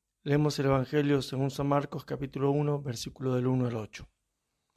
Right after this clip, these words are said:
Comienzo del Evangelio de Jesucristo, Hijo de Dios. Como está escrito en el profeta Isaías,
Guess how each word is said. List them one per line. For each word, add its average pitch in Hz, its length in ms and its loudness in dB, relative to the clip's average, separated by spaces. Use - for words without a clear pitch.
Comienzo 185 520 6
del 147 120 6
Evangelio 147 460 2
de 139 60 2
Jesucristo, 160 840 -4
Hijo 151 260 -2
de 131 140 2
Dios. 117 420 -4
Como 156 240 4
está 202 160 2
escrito 180 680 0
en 147 120 2
el 139 100 2
profeta 147 400 -2
Isaías, 139 720 0